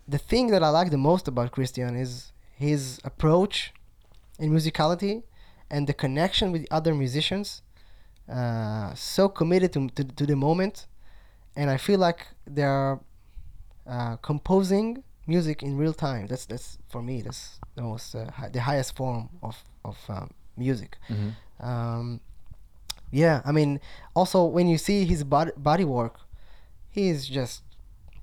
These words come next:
Speaker 1: he's playing with his heart and his whole body is, is in it. I mean,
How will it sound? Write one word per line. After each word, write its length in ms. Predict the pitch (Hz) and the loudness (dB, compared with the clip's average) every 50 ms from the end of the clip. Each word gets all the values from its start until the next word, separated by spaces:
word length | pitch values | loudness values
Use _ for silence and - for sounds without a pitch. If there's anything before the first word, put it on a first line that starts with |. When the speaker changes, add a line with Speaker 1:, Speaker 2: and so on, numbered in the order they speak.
| - - - | -10 -4 0
Speaker 1:
he's 380 | - 202 190 151 143 139 - - - - - - - - | 2 2 2 0 -2 -6 -12 -18 -20 -18 -18 -16 -8 -2
playing 340 | - 165 175 180 170 160 | 2 4 6 6 6 4
with 160 | 139 139 139 131 | 4 2 2 0
his 100 | 131 120 | 0 -2
heart 380 | 120 127 139 143 143 135 - - - - - - - | 0 0 2 2 2 0 -2 -6 -12 -20 -18 -12 -8
and 240 | 139 135 127 110 - | -8 -8 -8 -8 -6
his 180 | 135 139 147 139 | -2 -2 0 0
whole 240 | 143 139 139 147 143 | 2 2 2 2 2
body 500 | 139 143 135 139 135 127 123 117 113 - - - - - - - - - | 2 0 0 0 0 -2 -4 -4 -6 -10 -12 -16 -16 -18 -16 -16 -14 -12
is, 360 | 139 135 120 113 - - - - - - - - | -10 -10 -10 -10 -12 -16 -18 -20 -20 -18 -12 -10
is 100 | 127 123 | -8 -2
in 220 | - 147 175 165 | 2 2 4 4
it. 200 | 135 120 - - - | 2 0 -2 -8 -8
I 60 | - 139 | -4 -2
mean, 360 | 139 135 135 131 127 123 | -2 0 -2 -2 -4 -6